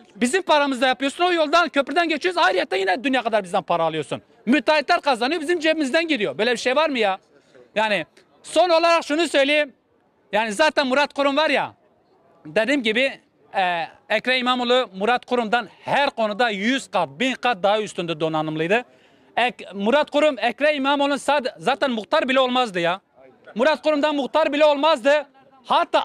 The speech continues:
Aza bile olmazdı. Aza. Murat Kurum'dan var ya muhtar da olmazdı. Aza da olmazdı. E, gördük zaten seçimde. Gördük yani. Gördük. Gördük. E, zaten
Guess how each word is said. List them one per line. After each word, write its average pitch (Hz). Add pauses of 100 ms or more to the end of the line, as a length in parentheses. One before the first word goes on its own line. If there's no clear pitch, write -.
(100)
Aza 302
bile 233
olmazdı. 196
Aza. 262 (540)
Murat 339
Kurum'dan 349
var 370
ya 302
muhtar 349
da 339
olmazdı. 294 (440)
Aza 330
da 294
olmazdı. 247
E, 320
gördük 370
zaten 294
seçimde. 214
Gördük 311
yani. 208 (280)
Gördük. 330 (560)
Gördük. 294 (840)
E, 226
zaten 285